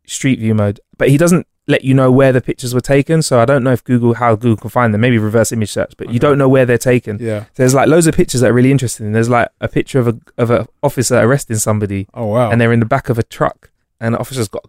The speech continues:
Speaker 1: gun. It just looks, I'm just like, "Bruv, what has gone on here?"
Speaker 2: Yeah.
Speaker 1: So yeah, that's it. Nine eyes,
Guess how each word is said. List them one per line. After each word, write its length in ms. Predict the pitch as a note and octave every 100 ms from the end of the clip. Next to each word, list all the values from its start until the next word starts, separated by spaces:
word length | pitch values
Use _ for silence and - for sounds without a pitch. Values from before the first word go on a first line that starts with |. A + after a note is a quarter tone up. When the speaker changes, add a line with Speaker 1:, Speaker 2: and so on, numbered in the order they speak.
| _
Speaker 1:
gun. 520 | D#3 C#3 C3 B2+ B2 B2+ _ _
It 60 | A2
just 120 | -
looks, 240 | C3 - -
I'm 100 | C#3+
just 140 | C#3 -
like, 180 | B2+ -
"Bruv, 260 | C#3 C#3 C3
what 180 | E3 E3+
has 120 | -
gone 240 | - D3 -
on 200 | D#3+ F3
here?" 200 | C#3 A2
Speaker 2:
Yeah. 380 | A2+ A#2 G#2+ G#2 - - _
Speaker 1:
So 140 | - D#3
yeah, 100 | D3
that's 200 | D#3+ E3
it. 160 | -
Nine 420 | A#2+ D#3 E3 E3+ -
eyes, 720 | D3 D3+ D3 D3 C#3+ - -